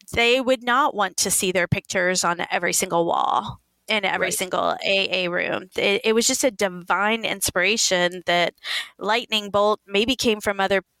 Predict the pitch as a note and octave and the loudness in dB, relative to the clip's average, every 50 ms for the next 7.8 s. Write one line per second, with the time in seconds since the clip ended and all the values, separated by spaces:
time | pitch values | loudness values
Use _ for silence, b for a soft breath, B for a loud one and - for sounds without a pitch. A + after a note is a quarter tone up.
0 | _ - _ - C4 B3+ A#3+ A3+ A3 G#3+ G#3 F#3+ - - C4 B3+ - G#3+ G3+ F3+ | _ -8 _ 2 4 4 4 4 4 2 0 0 0 -2 -2 0 2 2 2 2
1 | E3+ F#3 - - B3 C4 E4 E3+ - G#3 F#3 F#3 F#3 F#3 F#3 F#3 - - G#3+ A3 | 0 -2 0 0 2 2 2 2 2 2 0 0 0 0 -2 -2 0 2 4 4
2 | G#3+ G#3+ G3 G3+ F#3+ F#3 F#3 F#3 - - G3+ F#3 F#3 F#3 F#3 F3+ - - G3 F#3 | 4 4 2 2 2 0 0 0 -2 0 2 4 4 4 4 2 -2 0 -2 0
3 | F3+ F3 F3 E3+ F3 F3+ F#3 F3 - - - F3+ F3 F3 F3 F3 E3+ E3+ F3 F3 | 0 2 2 0 0 -2 -4 -8 -8 -6 -4 -2 0 2 2 0 0 -2 -4 -4
4 | - - - _ _ F#3 F#3 F#3 F3 F3 E3+ F3 E3+ - - E3+ E3 - A#3 B3+ | -4 -6 -6 _ _ -6 -4 -2 -2 0 0 0 0 0 0 -2 0 0 0 2
5 | A#3+ G#3 F3 E3 - - - - - - - - - G3+ G3 G3 G3 F#3+ B B | 2 2 0 -2 -2 -2 -2 -2 -2 -2 -2 0 2 2 2 2 2 0 B B
6 | B B B B B B B B B B B _ - G3 G3+ B3 C4 C4+ C4 B3+ | B B B B B B B B B B B _ -6 -2 0 2 2 0 0 -2
7 | - - - - B3 B3 - - A3 G3 F#3 F#3 F3+ F#3 F3+ F3 | -4 -2 0 0 2 2 2 0 0 2 0 0 -2 -4 -8 -12